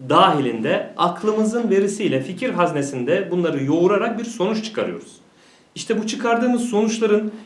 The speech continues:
birçoğu eğer beş duyudan aldığımız verileri aklımız hakkıyla değerlendirecek ilme sahip değil ise, o zaman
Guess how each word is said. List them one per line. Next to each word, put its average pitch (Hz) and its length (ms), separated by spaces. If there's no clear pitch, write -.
birçoğu 214 580
eğer 190 420
beş 220 320
duyudan 214 420
aldığımız 185 720
verileri 185 640
aklımız 208 720
hakkıyla 233 680
değerlendirecek 196 920
ilme 180 400
sahip 175 800
değil 196 400
ise, - 340
o 254 140
zaman 254 480